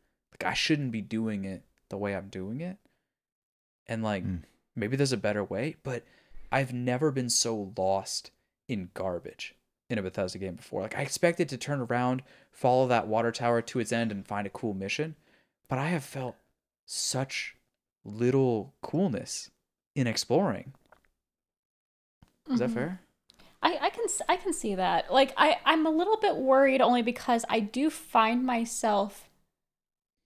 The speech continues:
Speaker 3: opting into not engaging with a lot of probably, like, the most <laughs> worked on parts of this
Speaker 1: Hmm.
Speaker 3: game. Um, and I say that in the sense that, so, like, when you bring a,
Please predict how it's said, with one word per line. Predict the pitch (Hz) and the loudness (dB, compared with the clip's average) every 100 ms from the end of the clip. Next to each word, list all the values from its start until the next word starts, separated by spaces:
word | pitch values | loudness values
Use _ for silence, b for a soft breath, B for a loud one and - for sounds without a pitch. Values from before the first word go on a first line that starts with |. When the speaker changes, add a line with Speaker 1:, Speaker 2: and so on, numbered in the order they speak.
| _ _ 233 | _ _ 6
Speaker 3:
opting | 240 240 262 233 196 - _ - | 6 4 0 0 -2 -12 _ -2
into | 247 262 240 294 254 | 4 4 2 0 0
not | 214 214 202 196 - | 0 2 6 6 4
engaging | 220 214 202 208 214 233 214 202 190 | -2 -2 0 0 -2 -2 -2 -2 0
with | 202 196 - _ | 0 0 -6 _
a | 208 | 0
lot | 190 190 190 190 | 2 0 2 4
of | 196 180 185 - - | 2 0 -4 -14 -8
probably, | - 185 190 185 180 180 | 0 2 2 -2 -4 -2
like, | 185 180 | -4 -2
the | 180 | -4
most | 180 185 190 - 220 | -4 -2 -2 -2 -8
<laughs> | |
worked | - - - 247 | -8 -8 -8 -4
on | 226 | -4
parts | 220 233 240 233 | -2 -4 -2 -2
of | 247 240 | -2 -2
this | 269 - | -4 -2
Speaker 1:
Hmm. | - | 0
Speaker 3:
game. | 269 294 294 - B B B B B _ - | 2 4 2 0 B B B B B _ 2
Um, | 226 208 196 202 - _ _ - | 6 4 2 -6 -8 _ _ 2
and | 277 | 4
I | 262 | 6
say | 262 311 | 6 6
that | 285 | 8
in | 226 | 6
the | 240 | 4
sense | 254 240 | 2 4
that, | 240 - | 4 4
so, | 254 | 4
like, | 220 202 | 4 4
when | 214 214 | 0 -2
you | 214 | -2
bring | 196 220 220 | -2 -2 0
a, | 214 | -2